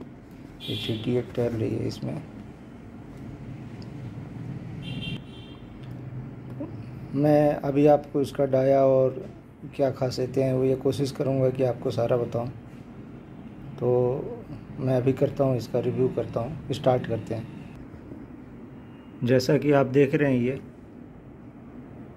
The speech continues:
made in जापान का है, ये जापान में बना हुआ है। तो जहाँ तक मेरा experience है अभी तक का, जापान के जो product होते हैं ना, वो Japanese लोग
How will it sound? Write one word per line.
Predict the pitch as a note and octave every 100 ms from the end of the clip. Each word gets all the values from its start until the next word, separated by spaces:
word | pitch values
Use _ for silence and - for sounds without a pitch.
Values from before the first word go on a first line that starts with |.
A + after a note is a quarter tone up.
| - - - - - -
made | B2+ C#3 C3 D3
in | C#3+
जापान | B2 A#2 C3 C3+
का | C3+
है, | B2 A#2 A2
ये | A#2 - C3
जापान | A#2+ A#2+ C3+
में | C3+ C3
बना | A#2+ A#2
हुआ | A2+ G#2+
है। | A2 A#2 - - - - - - - - - - - -
तो | - C3 D3 - -
जहाँ | C3+ C3 C#3
तक | D#3 D3+
मेरा | D3+ D3 E3
experience | E3 - - D3 D#3+ D#3
है | D#3+
अभी | C#3+ D3+
तक | D3 -
का, | - C3+ - - - - - - - -
जापान | A#2 C3 C3+ C#3+ D#3 D#3+
के | D3+
जो | C#3+
product | D3+ D3 D3+ D3+
होते | D3+ -
हैं | C3
ना, | C#3+ F3 E3+
वो | D3+
Japanese | C#3 C3+ C#3 C#3+ D3+ D3
लोग | D#3+ D3